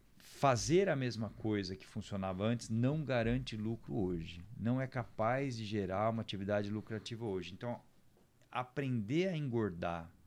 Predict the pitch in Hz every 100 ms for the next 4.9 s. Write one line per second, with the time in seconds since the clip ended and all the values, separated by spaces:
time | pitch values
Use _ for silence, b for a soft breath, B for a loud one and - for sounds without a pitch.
0 | - - - - - 147 135 127 110 110
1 | 107 92 87 110 107 98 92 - 95 -
2 | 92 90 110 117 - b b b b _
3 | - _ - 214 220 101 82 101 113 87
4 | 90 - 117 120 113 107 104 - 113